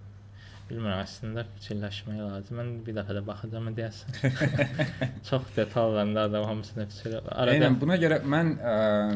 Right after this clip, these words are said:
Speaker 2: əslində qəsdən getməmişdən qabaq müəyyən qədər spoilerlara və insanların fikirlərinə baxaraq getdim. Və artıq beynimdə müəyyən bir təsəvvür yaranmışdı da. Bir də Letterboxd açıb görəndə ki, dörd nöqtə altıdır bunun
Speaker 1: Birinci
Speaker 2: halı.
Speaker 1: yerdə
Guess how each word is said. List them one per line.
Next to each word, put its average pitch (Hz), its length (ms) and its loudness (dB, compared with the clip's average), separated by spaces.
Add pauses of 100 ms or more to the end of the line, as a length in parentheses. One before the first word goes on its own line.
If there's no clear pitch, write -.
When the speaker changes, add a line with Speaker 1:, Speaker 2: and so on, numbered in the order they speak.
(580)
Speaker 2:
əslində 135 460 6 (300)
qəsdən 110 520 6 (180)
getməmişdən 101 640 0
qabaq 95 240 2
müəyyən 92 320 0
qədər 87 160 2
spoilerlara 82 800 0 (580)
və 87 160 -2
insanların 92 480 0
fikirlərinə 90 500 0
baxaraq 95 440 0 (140)
getdim. 80 500 -6 (480)
Və 95 160 6 (160)
artıq 104 340 -2
beynimdə 107 380 6
müəyyən 104 260 8
bir 101 160 4
təsəvvür 95 380 0
yaranmışdı 90 540 0
da. 87 180 2
Bir 120 160 0
də 113 120 8 (140)
Letterboxd 107 480 0
açıb - 240 0
görəndə 92 360 0
ki, 98 180 -8
dörd 95 180 -4
nöqtə 90 240 -2
altıdır 87 480 0
bunun 87 320 0
Speaker 1:
Birinci 107 320 -6
Speaker 2:
halı. 85 240 4
Speaker 1:
yerdə 104 180 0